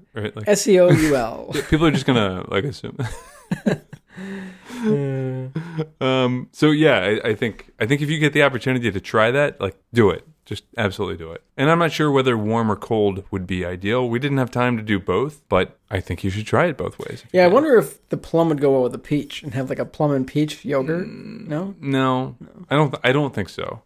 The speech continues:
Speaker 1: And the only reason being is I think that it's just gonna be crowded out. 'Cause the peach was just so, like, in your face, you know?
Speaker 2: Yeah. I think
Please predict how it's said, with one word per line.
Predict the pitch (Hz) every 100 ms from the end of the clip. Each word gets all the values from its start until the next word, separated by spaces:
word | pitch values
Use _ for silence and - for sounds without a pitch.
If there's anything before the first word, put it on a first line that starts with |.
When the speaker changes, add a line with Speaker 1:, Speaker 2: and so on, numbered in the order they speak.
| _
Speaker 1:
And | 120 123
the |
only | 135 147
reason | 139 127 123
being | 113 107 107
is | 101
I | 101 90
think | 101 92
that | 101 - -
it's | 104 -
just | - -
gonna | 95
be | 92
crowded | - 92 92 85
out. | 85 85 87 - _ -
'Cause | 117
the | 120
peach | 160 156
was | 120
just | 110 101
so, | 117 107
like, | 98 85 - _
in | 113
your | 101
face, | 87 95 82 - - -
you | 98
know? | 90 120 - -
Speaker 2:
Yeah. | - -
I | 170 175
think | 285 302